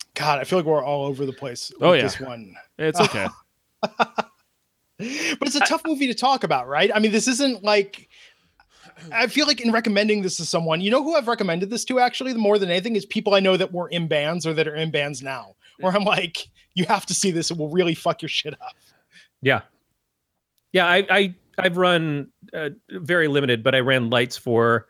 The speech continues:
Speaker 3: this band in Michigan. My uncle was doing sound for them. And so we were up for a weekend hanging out in, uh, we slept in my uncle's van,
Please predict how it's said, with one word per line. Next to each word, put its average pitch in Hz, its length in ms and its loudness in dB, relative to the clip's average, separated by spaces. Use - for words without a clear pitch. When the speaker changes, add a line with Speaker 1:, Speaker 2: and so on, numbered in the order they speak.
Speaker 3:
this 123 160 -2
band 117 600 2
in 113 180 0
Michigan. 113 600 0
My 113 180 0
uncle 110 180 0
was 113 140 0
doing 117 180 0
sound 107 340 -2
for 117 200 2
them. 120 240 -2
And 117 100 0
so 135 120 0
we 120 120 4
were 117 140 4
up 113 120 -2
for 127 100 0
a 120 60 4
weekend 110 520 0
hanging 117 260 2
out 113 300 2
in, 107 420 -2
uh, 104 380 -4
we 143 160 2
slept - 320 -2
in 113 320 2
my 120 140 4
uncle's 104 240 -2
van, 117 440 0